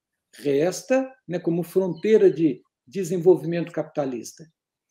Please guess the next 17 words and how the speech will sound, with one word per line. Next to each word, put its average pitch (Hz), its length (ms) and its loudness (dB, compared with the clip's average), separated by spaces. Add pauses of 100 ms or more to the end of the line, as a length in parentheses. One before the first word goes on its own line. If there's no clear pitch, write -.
(120)
é, - 120 -8
ocupar 208 540 2
o 156 60 0
Cerrado 196 520 -2
e 233 60 0
a 240 60 -2
Amazônia, 214 680 0
devastar 208 720 -2
o 190 40 0
Cerrado 147 520 -4
e 143 40 -4
a 135 40 -4
Amazônia 151 560 -2 (200)
e 285 80 -6
tudo 285 400 -2
que - 120 -8
tiver 220 500 -2